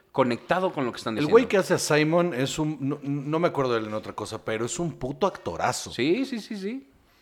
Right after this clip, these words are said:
Speaker 2: Apar-, mira, yo quería que la vieras por el simple hecho de que yo sé que no eres tan musical, pero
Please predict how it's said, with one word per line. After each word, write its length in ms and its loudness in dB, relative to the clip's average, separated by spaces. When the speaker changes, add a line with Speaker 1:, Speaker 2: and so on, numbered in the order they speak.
Speaker 2:
Apar-, 320 4
mira, 360 -2
yo 160 4
quería 180 4
que 100 0
la 120 6
vieras 720 6
por 160 4
el 120 0
simple 340 4
hecho 160 4
de 60 6
que 140 0
yo 140 6
sé 100 -2
que 120 0
no 100 4
eres 140 0
tan 140 4
musical, 420 2
pero 360 10